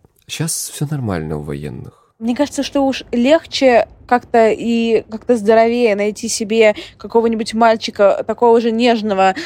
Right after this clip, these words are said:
Speaker 2: но только
Speaker 1: Из
Speaker 2: тоже,
Speaker 1: богатой
Speaker 2: знаешь,
Speaker 1: семьи,
Speaker 2: у
Speaker 1: да?
Speaker 2: которого родители. М, богатые мальчики тоже бывают нежные, э, вот, и приятные, особенно по-петербургски богатые. По поводу денег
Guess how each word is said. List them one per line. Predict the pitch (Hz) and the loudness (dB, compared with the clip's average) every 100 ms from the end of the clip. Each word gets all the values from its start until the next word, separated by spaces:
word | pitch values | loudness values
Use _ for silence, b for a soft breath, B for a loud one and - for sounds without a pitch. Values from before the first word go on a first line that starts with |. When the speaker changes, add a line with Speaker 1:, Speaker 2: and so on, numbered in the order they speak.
| B | B
Speaker 2:
но | 208 208 | -6 0
только | 226 226 214 202 196 | 0 2 2 4 4
Speaker 1:
Из | 196 | 4
Speaker 2:
тоже, | 190 | 4
Speaker 1:
богатой | 147 240 220 | 4 4 2
Speaker 2:
знаешь, | 214 226 220 | 2 0 0
Speaker 1:
семьи, | 214 | 2
Speaker 2:
у | |
Speaker 1:
да? | 226 | 2
Speaker 2:
которого | 226 208 202 196 202 | 2 4 4 4 4
родители. | 233 226 - 214 B B _ _ 64 64 76 | 2 0 2 2 B B _ _ -20 -20 -14
М, | 233 180 120 | -12 -12 -4
богатые | 247 247 339 - 294 | 0 2 2 2 0
мальчики | 339 392 - | 0 -2 -8
тоже | - 294 | -4 -2
бывают | 240 254 269 - | 0 2 2 2
нежные, | 247 277 254 233 185 175 - - 65 196 180 180 | 0 0 0 0 0 0 -4 -12 -10 -6 -2 -2
э, | 190 | -2
вот, | 202 175 170 | 2 0 0
и | 202 | -8
приятные, | - 220 170 180 175 | -6 2 2 2 -4
особенно | 180 240 220 202 185 | -4 -2 -2 -2 -4
по-петербургски | - 202 214 240 202 175 - | -8 -10 -2 -2 -2 -8 -6
богатые. | 180 175 170 165 165 175 208 | -2 0 2 2 -2 -2 -2
По | |
поводу | 220 294 247 | 2 2 2
денег | 220 247 381 339 - | 0 2 2 0 -4